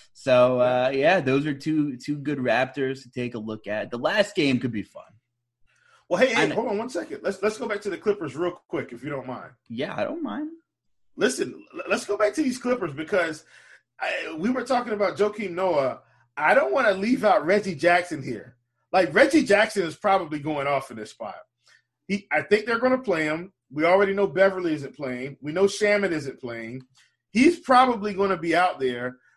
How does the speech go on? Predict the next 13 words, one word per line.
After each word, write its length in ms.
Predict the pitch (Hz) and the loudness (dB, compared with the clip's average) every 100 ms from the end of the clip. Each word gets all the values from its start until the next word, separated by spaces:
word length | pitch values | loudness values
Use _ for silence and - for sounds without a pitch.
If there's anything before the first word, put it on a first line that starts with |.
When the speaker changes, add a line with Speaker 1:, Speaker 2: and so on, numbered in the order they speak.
| - | -8
Speaker 2:
with 140 | 160 | -6
the 80 | 165 | 0
likes 360 | 160 170 165 | 2 2 0
of 400 | 170 151 143 131 127 _ | 2 4 4 2 -6 _
JaMychal 520 | 123 165 160 202 240 190 | -12 -4 2 2 2 -2
Green, 520 | 170 151 143 156 175 _ - _ _ _ _ | -2 -2 -4 -8 -10 _ -20 _ _ _ _
Terrence 480 | - 196 220 208 - | 0 2 2 -2 -6
Mann, 640 | 165 160 147 143 147 185 _ _ _ _ _ - | -4 -2 -2 -4 -6 -10 _ _ _ _ _ -6
uh, 260 | 123 117 113 | -4 -4 -2
Rodney 360 | 156 190 220 | 2 4 4
McGruder. 640 | 240 208 143 165 156 156 151 | 0 -2 0 0 2 2 0
I 80 | |
mean, 160 | 180 170 | 0 -2